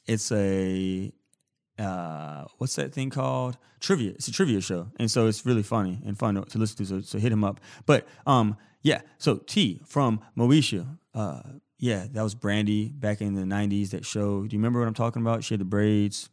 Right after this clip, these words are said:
Anyways, great show. Classic. Uh, so T writes this. "Thank you for your awesome podcast. Not only is it educational, but it is also uplifting. Keep up the good work. My question is about persisting in the habits of daily prayer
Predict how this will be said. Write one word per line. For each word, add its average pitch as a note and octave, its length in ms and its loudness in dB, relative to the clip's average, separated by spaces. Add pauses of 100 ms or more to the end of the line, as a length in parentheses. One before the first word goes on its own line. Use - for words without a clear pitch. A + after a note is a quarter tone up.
(120)
Anyways, G2+ 400 -6 (340)
great - 280 4
show. A2+ 380 2 (300)
Classic. B2 540 0 (340)
Uh, A#2+ 120 0
so A#2+ 160 0
T F#3 200 2
writes C3 280 2
this. A#2 540 -2
"Thank D3+ 280 0
you D#3+ 100 4
for - 140 -2
your A#2+ 240 2
awesome B2 380 0
podcast. B2 720 -2
Not A2+ 180 0
only C#3 320 2
is A#2 140 -2
it A2 100 -6
educational, G#2+ 920 -4 (440)
but A#2 120 4
it B2+ 100 2
is A2+ 140 -2
also A#2 420 0
uplifting. A2 760 -2 (340)
Keep C#3+ 220 2
up B2+ 180 0
the A#2 60 -4
good G#2+ 200 2
work. G2+ 420 -2 (240)
My A2 120 -2
question D#3+ 520 0
is A2 120 -6
about A2 380 0
persisting D3 720 -2
in A#2+ 120 -6
the F#2+ 60 -4
habits A2+ 560 -2
of G2+ 220 -8
daily G2+ 420 0
prayer F#2+ 500 -6